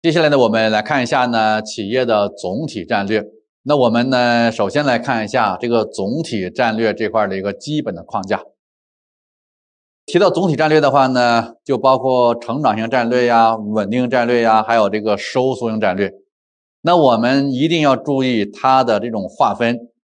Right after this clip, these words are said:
这也是考试的时候呢，几乎年年都考我们的。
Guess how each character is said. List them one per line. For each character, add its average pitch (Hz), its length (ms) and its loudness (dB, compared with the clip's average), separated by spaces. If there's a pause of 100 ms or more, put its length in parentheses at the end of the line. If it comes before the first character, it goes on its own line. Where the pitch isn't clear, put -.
(400)
这 190 80 4
也 156 120 4
是 135 460 4
考 113 220 0
试 165 80 2
的 147 100 4
时 123 140 -2
候 123 160 2
呢， 113 160 0
几 139 220 -2
乎 123 260 -4
年 110 420 -2
年 135 180 0
都 117 160 0
考 101 220 -2
我 107 160 2
们 92 100 -6
的。 87 180 -14